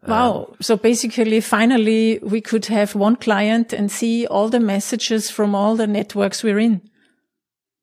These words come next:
Speaker 1: Yeah.
Speaker 2: Oh, wow.
Speaker 1: Yeah.
Speaker 2: That would
Speaker 1: Yeah.
Speaker 2: be cool.
Speaker 1: If you wanted to, if not, say if you wanted your shop to be separate, then you just have a
Speaker 2: Mm-hmm.
Speaker 1: separate key pair. But yeah, it's this,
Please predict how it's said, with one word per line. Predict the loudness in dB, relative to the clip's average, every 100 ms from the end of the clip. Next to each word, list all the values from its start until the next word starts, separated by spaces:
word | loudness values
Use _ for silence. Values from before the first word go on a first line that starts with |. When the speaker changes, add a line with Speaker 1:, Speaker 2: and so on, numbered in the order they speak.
| _ _ -6
Speaker 1:
Yeah. | 0 0 0
Speaker 2:
Oh, | 0 0
wow. | 2 0 0
Speaker 1:
Yeah. | 0 -2
Speaker 2:
That | -4 -2
would | -2
Speaker 1:
Yeah. |
Speaker 2:
be | -2
cool. | -2 -2
Speaker 1:
If | 2
you | 4
wanted | 4 2 -2
to, | 0
if | 0 0
not, | -2 0
say | -2 -2
if | -2
you |
wanted | -8 -8
your | -8
shop | -4 -4
to | -6
be | -10
separate, | -4 -6 -6 -14
then | -12
you |
just | -12 -2
have | 2
a |
Speaker 2:
Mm-hmm. | 4
Speaker 1:
separate | 2 0 -8 -14 _ _ _ _ _ -4
key | -2
pair. | -2 -6 -6 0
But | 4
yeah, | 4
it's | 2
this, | -4 -4